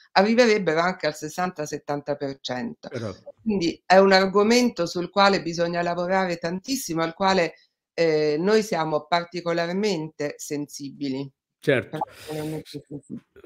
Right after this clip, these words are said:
Speaker 2: Senta, dottoressa Auriti, allora, delle pratiche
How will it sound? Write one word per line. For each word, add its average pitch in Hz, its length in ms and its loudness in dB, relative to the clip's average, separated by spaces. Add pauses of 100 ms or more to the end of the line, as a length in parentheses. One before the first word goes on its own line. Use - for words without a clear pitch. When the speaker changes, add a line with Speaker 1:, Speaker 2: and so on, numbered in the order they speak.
(140)
Speaker 2:
Senta, 175 520 4
dottoressa 151 480 0
Auriti, 147 300 0
allora, 147 400 2
delle 160 400 0
pratiche 143 1200 0